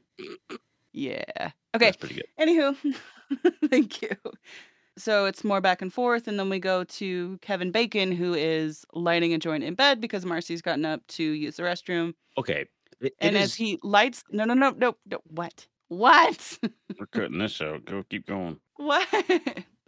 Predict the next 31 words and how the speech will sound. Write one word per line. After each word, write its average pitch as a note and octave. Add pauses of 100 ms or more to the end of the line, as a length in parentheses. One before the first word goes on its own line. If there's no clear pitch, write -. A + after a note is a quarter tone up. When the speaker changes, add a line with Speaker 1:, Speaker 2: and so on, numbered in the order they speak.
(120)
Speaker 1:
What, G#3+
what'd G3
you F#3+
wanna E3+
say? C#3+ (280)
Speaker 2:
No, B3
I A3+
was G3
just G#3
gonna B3
say F#3+
she C#3+
goes C#3+
to -
pee, E3+
but G2+ (340)
God G3
di-, F#3+
it F3
is G#3 (100)
fucking, E3+ (400)
like, A#2 (800)
monsooning B2+
outside. E2 (140)
Would G2
you F#3
go A3+
out C4+
in C#4
that? D#4 (380)
Speaker 1:
Yeah. B2+